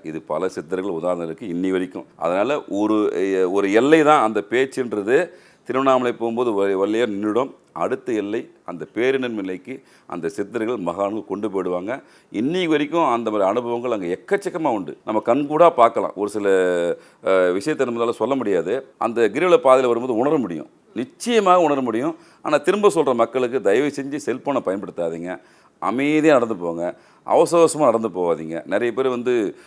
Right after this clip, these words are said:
ஏதோ இப்போ ஓட்டப்பந்தயத்துல போற மாதிரி போறாங்க, வேக வேக வேகமா. தயவு செஞ்சு போகாதீங்க. எப்படி ஒரு கர்ப்பிணி பெண் எப்படி நடப்பாங்களோ, அந்த மாதிரி தான் கிரிவல பாதையில போகணும். ரொம்ப அமைதியா, ஆத்மா ஆத்மா போகணும். கொஞ்சம் நேரம் ஆனாலும் பரவாயில்ல, இறைவனை நோக்கி தான் வழிபட ஆரம்பிக்கிறீங்க. பொறுமையா, அமைதியா போனீங்கன்னா, உங்களுடைய மனம் அது அடங்கும்.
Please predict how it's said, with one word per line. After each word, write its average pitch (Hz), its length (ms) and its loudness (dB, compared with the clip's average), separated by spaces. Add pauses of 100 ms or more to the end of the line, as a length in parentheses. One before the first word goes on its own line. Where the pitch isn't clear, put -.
(120)
ஏதோ 117 240 2
இப்போ 101 320 2
ஓட்டப்பந்தயத்துல 127 360 -2
போற 98 240 0
மாதிரி 117 200 -2
போறாங்க, 90 420 -2
வேக 104 360 4
வேக 95 140 2
வேகமா. 98 480 0
தயவு 95 280 -2
செஞ்சு 120 180 -8
போகாதீங்க. 78 360 -2
எப்படி 160 260 -2
ஒரு 127 120 0
கர்ப்பிணி 135 400 4
பெண் 135 200 0
எப்படி 110 260 -2
நடப்பாங்களோ, 104 520 0 (100)
அந்த 92 200 -6
மாதிரி 98 240 -4
தான் 82 80 -12
கிரிவல 98 240 -4
பாதையில 82 300 -6
போகணும். 78 420 -8
ரொம்ப 135 380 -6
அமைதியா, 95 440 -6
ஆத்மா 101 380 -4
ஆத்மா 95 260 -4
போகணும். 87 360 -10 (100)
கொஞ்சம் 98 200 -4
நேரம் 113 320 2
ஆனாலும் 104 340 0
பரவாயில்ல, 90 420 0 (340)
இறைவனை 120 340 2
நோக்கி 113 280 0
தான் 120 80 0
வழிபட 98 360 2
ஆரம்பிக்கிறீங்க. 90 480 -4 (140)
பொறுமையா, 123 480 -2
அமைதியா 104 500 0
போனீங்கன்னா, 82 720 -6
உங்களுடைய 87 380 -4
மனம் 110 280 -2
அது 110 180 -2
அடங்கும். 87 340 -2